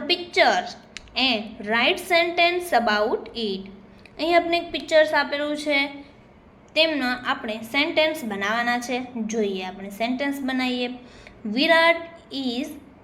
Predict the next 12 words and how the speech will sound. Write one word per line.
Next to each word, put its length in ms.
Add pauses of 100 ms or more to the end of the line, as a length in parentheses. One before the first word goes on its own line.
(140)
batting, 440 (720)
અનિલ 340 (240)
is 200 (320)
bowling, 480 (2500)
જડેજા 560 (640)
and 140 (280)
સચિન 480 (220)
are 120 (380)
fielding, 440 (1160)
રાહુલ 500 (160)
is 160 (320)
standing, 580